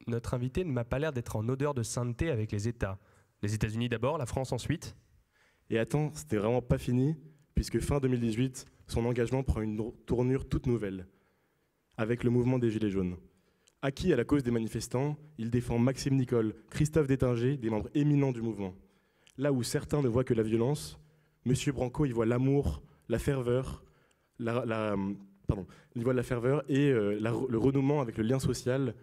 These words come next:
Speaker 2: pour des catégories, enfin, par-, bon, je me suis perdu. <laughs> Le renouement avec le lien social face à Macron.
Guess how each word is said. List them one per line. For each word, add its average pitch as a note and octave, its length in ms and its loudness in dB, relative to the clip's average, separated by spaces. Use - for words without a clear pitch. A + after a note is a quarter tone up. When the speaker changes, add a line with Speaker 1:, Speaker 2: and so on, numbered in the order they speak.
Speaker 2:
pour B2 160 2
des G2+ 580 -4
catégories, B2 560 0
enfin, A#2+ 160 -6
par-, A2 200 -8
bon, F#2+ 360 -18
je F2+ 60 -20
me G2+ 40 -16
suis - 100 -18
perdu. F#2 220 -10
<laughs> - 420 0
Le A#2+ 80 -6
renouement D3 300 0
avec B2+ 140 -2
le A#2 80 -2
lien B2 120 0
social B2 520 -2
face - 240 -4
à A#2 60 0
Macron. F#2+ 280 -2